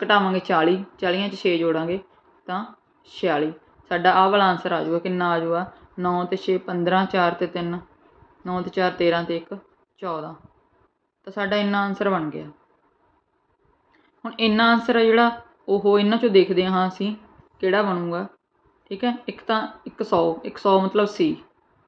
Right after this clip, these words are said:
ਪੰਤਾਲੀ, ਪੰਤਾਲੀ ਅਸੀਂ ਕਿਵੇਂ ਲਿਖਦੇ ਹੁੰਦੇ ਹਾਂ? ਦੇਖੋ, ਜਿਵੇਂ ਹੁਣੀ ਤੁਹਾਨੂੰ ਮੈਂ ਉਣੰਜਾ ਲਿਖ ਕੇ ਦਿਖਾਇਆ, ਪਹਿਲਾਂ L ਲਿਖਾਂਗੇ, L ਦੇ ਵਿੱਚ ਦਸ ਘਟਾਵਾਂਗੇ, ਪੰਜਾਹ 'ਚ ਦਸ ਘਟਾਵਾਂਗੇ, ਕਿੰਨਾ ਬਣ ਗਿਆ? ਚਾਲੀ,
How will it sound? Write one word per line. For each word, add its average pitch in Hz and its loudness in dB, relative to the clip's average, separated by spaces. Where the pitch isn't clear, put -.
ਪੰਤਾਲੀ, 175 2
ਪੰਤਾਲੀ 196 4
ਅਸੀਂ 214 0
ਕਿਵੇਂ 214 -2
ਲਿਖਦੇ 208 0
ਹੁੰਦੇ 196 0
ਹਾਂ? 196 -4
ਦੇਖੋ, 202 -8
ਜਿਵੇਂ 190 -2
ਹੁਣੀ 196 -2
ਤੁਹਾਨੂੰ 220 -2
ਮੈਂ 202 0
ਉਣੰਜਾ 190 2
ਲਿਖ 185 2
ਕੇ 185 -6
ਦਿਖਾਇਆ, 190 2
ਪਹਿਲਾਂ 190 0
L 185 6
ਲਿਖਾਂਗੇ, 202 2
L 190 4
ਦੇ 196 4
ਵਿੱਚ 185 0
ਦਸ 180 0
ਘਟਾਵਾਂਗੇ, 190 -2
ਪੰਜਾਹ 185 -2
'ਚ 185 -8
ਦਸ 185 -2
ਘਟਾਵਾਂਗੇ, 170 -4
ਕਿੰਨਾ 180 -8
ਬਣ 170 -6
ਗਿਆ? 175 -2
ਚਾਲੀ, 196 2